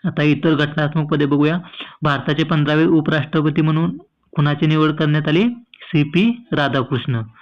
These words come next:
भारताचे सव्वीसावे मुख्य निवडणूक आयुक्त कोण आहेत?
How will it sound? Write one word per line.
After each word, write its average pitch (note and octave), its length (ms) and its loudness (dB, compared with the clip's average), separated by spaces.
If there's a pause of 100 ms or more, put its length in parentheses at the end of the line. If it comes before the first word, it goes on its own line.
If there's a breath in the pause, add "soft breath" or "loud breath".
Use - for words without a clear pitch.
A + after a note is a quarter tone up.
(600 loud breath)
भारताचे C#3+ 460 -2
सव्वीसावे D#3 600 0
मुख्य D3+ 300 0
निवडणूक D3+ 400 0
आयुक्त D3+ 280 -2
कोण D3+ 160 0
आहेत? F3 180 0